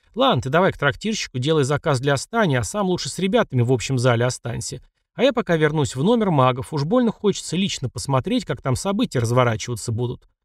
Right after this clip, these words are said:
Хочу лично глянуть, какие физиономии у них будут, когда пропажу обнаружат. Всё, я убежал.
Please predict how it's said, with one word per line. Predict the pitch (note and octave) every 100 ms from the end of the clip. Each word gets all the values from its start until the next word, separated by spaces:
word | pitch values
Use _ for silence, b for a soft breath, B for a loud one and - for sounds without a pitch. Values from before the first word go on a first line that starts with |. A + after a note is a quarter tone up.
| _ _ _
Хочу | - D3+ F#3
лично | F3 E3+ - D3
глянуть, | D#3+ G3+ F#3
какие | - B2 D3+
физиономии | - C3 D3 D#3 G3 D3+
у | C#3
них | C3 A2
будут, | F#3 F#3+
когда | B2 C3 C#3
пропажу | - F3+ - B3 B2
обнаружат. | A#2 A#2+ A2+ G#2+ A2+ _ _ _
Всё, | - D#3+ A3 C4
я | - C3+
убежал. | A#2+ A#2+ A2+ F3+